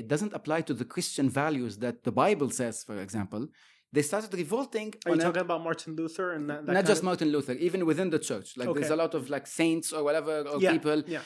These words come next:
Speaker 1: uh, that, that have, you know, raised these issues to the church. And you, the way you're acting is wrong. It doesn't apply with what the teaching is. So you are on a power trip, you're doing that.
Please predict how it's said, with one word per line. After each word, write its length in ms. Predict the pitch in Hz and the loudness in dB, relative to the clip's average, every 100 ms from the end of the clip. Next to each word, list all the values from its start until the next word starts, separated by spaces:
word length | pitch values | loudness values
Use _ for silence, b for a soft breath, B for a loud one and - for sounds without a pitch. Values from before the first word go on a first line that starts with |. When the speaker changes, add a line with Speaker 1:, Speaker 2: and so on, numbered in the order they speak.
| B - | B -4
Speaker 1:
uh, 560 | 147 139 139 135 131 123 | 0 0 0 -2 -2 0
that, 220 | 139 139 | 0 2
that 120 | 147 | 0
have, 340 | 135 156 139 - | 2 -2 -2 -10
you 120 | - 143 | 0 2
know, 160 | 135 | 4
raised 400 | 139 202 165 113 | 4 4 0 0
these 420 | 139 127 - - _ - | 0 0 -4 -14 _ -2
issues 400 | 147 - 139 - | -2 0 -4 0
to 100 | 160 | 2
the 140 | 147 | 2
church. 420 | - 156 135 - | 2 2 2 -2
And 220 | - 139 135 | -4 -2 -2
you, 280 | 131 139 127 | -2 -2 -2
the 80 | 123 | -2
way 140 | 160 | -2
you're 240 | 233 185 160 | 0 0 0
acting 360 | 170 - 123 | -2 -2 -2
is 180 | 117 120 | -4 -2
wrong. 260 | 123 120 95 | 2 2 0
It 120 | 110 | 0
doesn't 280 | 131 151 180 | 0 2 -2
apply 460 | 120 - 131 127 110 | -4 0 2 2 0
with 220 | 117 107 | -4 -2
what 220 | 117 104 | -2 -2
the 80 | 117 | -4
teaching 440 | 147 156 - 120 | -4 -4 -2 -2
is. 380 | - 127 - - b b b | 0 -2 -2 -14 b b b
So 180 | - 131 | 0 4
you 140 | 147 | 6
are 140 | 165 151 | 6 4
on 100 | 151 | 0
a 40 | |
power 280 | 131 160 156 | 2 4 2
trip, 240 | 135 143 139 | 2 -2 -2
you're 100 | 127 | -2
doing 220 | 131 120 | 0 0
that. 240 | 113 92 | -4 -6